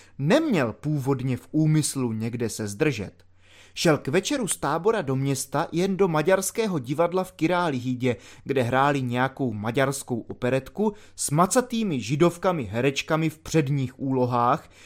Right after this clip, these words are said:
jejichž báječnou předností bylo to, že vyhazovali při tanci nohy do výše a nenosili ani trikot, ani kalhoty a kvůli větší přitažlivosti pánů důstojníků holili se dole jako tatarky,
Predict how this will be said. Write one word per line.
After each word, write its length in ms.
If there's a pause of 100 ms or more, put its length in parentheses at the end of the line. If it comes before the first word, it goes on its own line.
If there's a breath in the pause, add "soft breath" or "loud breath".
(160 loud breath)
jejichž 480
báječnou 600
předností 640
bylo 260
to, 280 (260 loud breath)
že 180
vyhazovali 600
při 180
tanci 420
nohy 280
do 100
výše 460 (280 loud breath)
a 260
nenosili 680
ani 240
trikot, 500 (120)
ani 220
kalhoty 640 (380 loud breath)
a 60
kvůli 460
větší 440
přitažlivosti 880
pánů 460
důstojníků 960 (260 soft breath)
holili 460
se 160
dole 260
jako 260
tatarky, 720